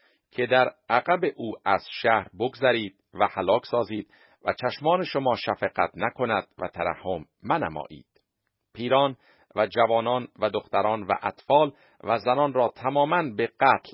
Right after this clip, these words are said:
رسانید، اما به هر کسی که این نشان را دارد نزدیک مشوید و از قدس من شروع کنید. پس از مردان پیری که پیش خانه بودند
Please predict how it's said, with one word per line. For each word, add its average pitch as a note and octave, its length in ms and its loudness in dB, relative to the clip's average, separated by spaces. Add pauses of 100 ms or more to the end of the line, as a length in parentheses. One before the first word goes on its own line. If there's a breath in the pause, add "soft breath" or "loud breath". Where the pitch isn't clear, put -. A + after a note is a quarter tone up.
رسانید، E2 680 -6
اما G#2 260 -4
به F#2 180 -4
هر F#3+ 240 0 (100)
کسی D#3+ 220 -6
که C#3 260 -8
این B2 240 -6
نشان F#2+ 380 -4
را D#2+ 120 -2
دارد A2+ 440 2 (400 soft breath)
نزدیک G2 520 -4 (160)
مشوید A2 640 -2 (300 soft breath)
و F2 160 -2
از G#2 140 0 (140)
قدس F3 280 -2
من F#2 340 -2 (160)
شروع D#2+ 360 -8
کنید. D2+ 340 -18 (800)
پس A#2+ 260 2 (200)
از G#2+ 260 -6
مردان G#2+ 500 -2
پیری G#2 320 -10
که F#2 340 -4 (120)
پیش A2+ 260 -12
خانه E2+ 340 -2
بودند C#3+ 520 -2